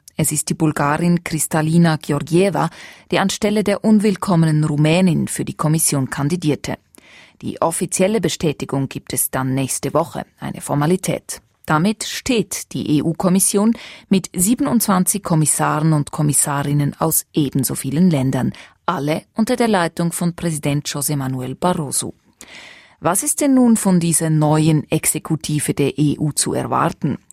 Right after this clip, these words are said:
Urs Bruderer hat sich das auch gefragt.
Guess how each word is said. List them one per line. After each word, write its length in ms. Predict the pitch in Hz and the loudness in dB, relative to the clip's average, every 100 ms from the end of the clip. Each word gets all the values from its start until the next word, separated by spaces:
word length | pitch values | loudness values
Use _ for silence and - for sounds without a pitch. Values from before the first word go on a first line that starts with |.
| _ _ | _ _
Urs 240 | - 127 - | -10 -8 -8
Bruderer 520 | - 147 185 190 135 | -4 -2 0 0 -2
hat 160 | 123 - | -6 -6
sich 120 | 170 | -4
das 180 | 208 208 | -2 0
auch 200 | 170 - | -2 -4
gefragt. 580 | 143 - 98 - - | -8 -8 -12 -14 -20